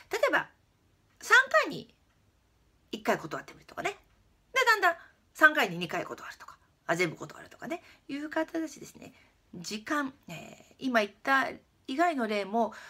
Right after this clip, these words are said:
うーん、あ、こんな方いましたね。私のビジネス、うん、友達で、えー、まあ、あの、自営の方でね、まあ、パソコンとか仕事してる方なんですけど、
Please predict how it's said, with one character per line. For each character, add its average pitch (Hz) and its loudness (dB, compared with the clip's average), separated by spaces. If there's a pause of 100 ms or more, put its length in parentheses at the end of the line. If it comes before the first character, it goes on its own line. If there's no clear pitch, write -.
(200)
う - -8
ー - -4
ん、 190 -8
あ、 - -4 (460)
こ 392 -4
ん 427 -4
な 466 -4
方 440 0
い 208 2
ま 180 -4
し - -14
た 220 -8
ね。 254 -2
私 269 -6
の 277 -4
ビ 254 -4
ジ 262 -6
ネ 262 0
ス、 269 -4 (140)
う - -10
ん、 208 -8
友 214 0
達 - -8
で、 - -8
え - -18
ー、 - -8
ま 294 4
あ、 - -4 (260)
あ 247 -10
の、 262 -16
自 285 -4
営 403 0
の 403 -10
方 392 -4
で - -16
ね、 415 -8 (340)
ま - -2
あ、 - -8 (140)
パ 339 -2
ソ 330 -8
コ 359 -2
ン 339 -6
と 339 -4
か - -2
仕 - -12
事 175 -8
し 156 -12
て - -12
る - -12
方 - -14
な - -20
ん - -20
で - -20
す - -20
け 269 -12
ど、 339 2